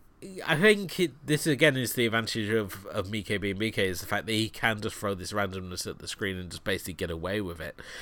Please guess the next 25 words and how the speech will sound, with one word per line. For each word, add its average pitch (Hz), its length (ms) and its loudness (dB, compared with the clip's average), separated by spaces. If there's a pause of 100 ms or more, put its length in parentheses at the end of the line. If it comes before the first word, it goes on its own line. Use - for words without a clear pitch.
(300)
But - 440 4 (400)
at 135 80 0
the 143 80 0
same 139 240 4
time 131 240 2
he's 117 280 0
here, 120 220 6
at 113 80 4
least 117 500 2 (100)
it 110 160 2
feels 123 260 4
like 110 160 2
he's 101 140 -6
trying 107 220 0
to 92 100 -6
talk 117 240 2
to - 100 -6
his 90 80 -4
audience 92 380 -2
and 90 160 -4
just 95 160 -6
basically 95 300 -2
going 95 220 -2
off 90 200 -2
on 87 160 -4